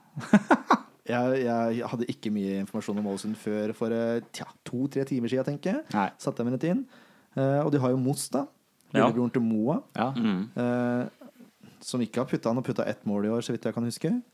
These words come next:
Speaker 2: Ikke i ligaen, i hvert fall. Og så har du Leke James, som, eh, har puttet to kamper på rad nå.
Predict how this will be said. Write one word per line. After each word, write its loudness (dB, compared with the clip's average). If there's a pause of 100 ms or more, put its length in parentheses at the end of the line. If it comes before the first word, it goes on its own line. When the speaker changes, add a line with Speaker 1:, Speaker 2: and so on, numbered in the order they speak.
(260)
Speaker 2:
Ikke -2
i 0
ligaen, 0
i 0
hvert -10
fall. -2 (600)
Og -4
så 2
har 0
du 4
Leke -2
James, -2
som, -4
eh, -2 (380)
har -4
puttet -4
to -2
kamper -4
på -4
rad -2
nå. -2